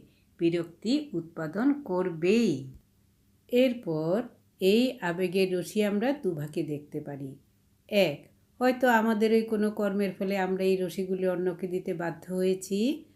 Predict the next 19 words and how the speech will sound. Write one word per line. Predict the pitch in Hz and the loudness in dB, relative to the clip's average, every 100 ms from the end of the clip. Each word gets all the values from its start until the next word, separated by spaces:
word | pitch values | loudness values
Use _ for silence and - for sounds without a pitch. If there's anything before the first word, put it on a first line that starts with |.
| _ _ - | _ _ 0
অর্থাৎ | 220 226 226 196 151 - _ _ 180 | 0 0 2 2 2 -6 _ _ -4
নাচতে | 165 160 - 175 | -2 -2 -6 -4
আমাদের | 160 156 156 151 294 330 - | -4 -2 -4 0 -2 -2 -8
হবে, | 139 131 123 - _ _ _ _ | -8 -8 -14 -16 _ _ _ _
কারণ | 254 247 240 240 | 2 2 2 0
আমরাই | 190 196 208 277 294 | 0 2 2 2 2
আমাদের | 226 208 196 202 | 0 0 0 -2
কোনো | 196 190 190 | -2 0 0
কর্মের | 190 185 175 180 165 | 0 -2 2 0 0
দ্বারা | 175 214 | -4 -4
সৃষ্টি | 262 - 175 - 175 | -4 -6 -8 -8 -10
করেছি | 180 175 170 - 285 294 | -6 -6 -4 -2 -2 -2
এরূপ | 180 170 208 320 214 | -4 -2 -2 -2 -2
নৃত্য। | 147 139 - - 131 135 _ _ _ _ _ 262 | -4 -4 -10 -16 -16 -16 _ _ _ _ _ -2
অথবা | 262 269 240 | 2 4 6
আমাদের | 214 214 202 190 | 4 2 2 -2
কোনো | 190 180 262 - - | -2 0 0 -2 -6
ভুল | 170 147 135 | -4 -4 -4
নেই, | 135 135 | -8 -12